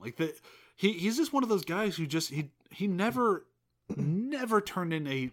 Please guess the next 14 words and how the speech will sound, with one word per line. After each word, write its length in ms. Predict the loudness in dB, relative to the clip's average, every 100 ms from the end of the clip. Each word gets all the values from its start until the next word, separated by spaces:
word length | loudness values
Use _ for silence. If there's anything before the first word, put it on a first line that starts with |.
| _ -6
like, 180 | -4
subpar 600 | -2 0 0 0 0 0
performance. 480 | -2 -6 -6 -6 -4
Didn't 140 | -2 0
matter 160 | 0
what 120 | 2 2
movie 200 | 2 4
he 80 |
was 140 | 2 0
in, 180 | -4 -4
how 160 | -2 0
ridiculous 500 | 0 0 -2 -4 -4
it 80 | -8
was. 240 | -10